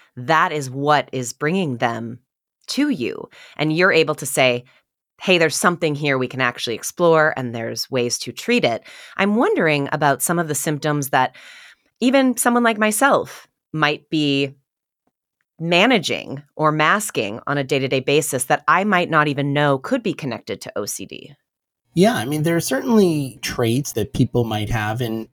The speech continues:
Speaker 2: these things sort of, like most symptoms, exist on a spectrum. Sometimes it's that just right feeling, and,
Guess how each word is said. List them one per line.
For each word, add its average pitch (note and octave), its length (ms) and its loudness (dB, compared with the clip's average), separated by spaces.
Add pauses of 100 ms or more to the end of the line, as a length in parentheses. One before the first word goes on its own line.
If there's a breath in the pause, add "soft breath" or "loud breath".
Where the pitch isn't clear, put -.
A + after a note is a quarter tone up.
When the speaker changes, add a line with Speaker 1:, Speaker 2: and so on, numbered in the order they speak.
(120)
Speaker 2:
these G#2+ 180 2
things A2+ 360 -2
sort G#2+ 160 2
of, G#2+ 200 0
like G#2+ 200 0 (140)
most A2 320 -2
symptoms, A2 480 -4
exist G#2+ 400 0
on G2+ 140 -6
a - 20 -6
spectrum. A#2+ 720 -4 (400)
Sometimes B2+ 720 -2
it's A2+ 520 -2
that A2+ 280 -2
just - 340 -2
right A2 340 2
feeling, A#2+ 540 0
and, G#2+ 240 -8